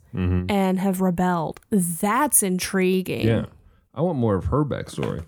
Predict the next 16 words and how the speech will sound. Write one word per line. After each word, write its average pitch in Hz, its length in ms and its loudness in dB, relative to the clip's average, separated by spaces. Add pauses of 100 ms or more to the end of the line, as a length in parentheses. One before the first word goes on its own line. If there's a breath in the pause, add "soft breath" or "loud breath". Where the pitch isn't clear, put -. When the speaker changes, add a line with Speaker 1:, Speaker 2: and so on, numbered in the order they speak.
Speaker 2:
Exactly. 202 800 -2 (240)
Speaker 1:
I 117 80 -2
don't 135 160 0
want, 123 260 4 (540)
I 127 40 -4
don't 123 120 2
know. 92 140 2
It 95 60 2
was 104 120 0
just 110 180 2
weird. - 400 -4
And 123 120 0
then 160 160 2
the - 140 -2
ending. 80 360 -2 (480)
Speaker 2:
Mm. 254 340 -4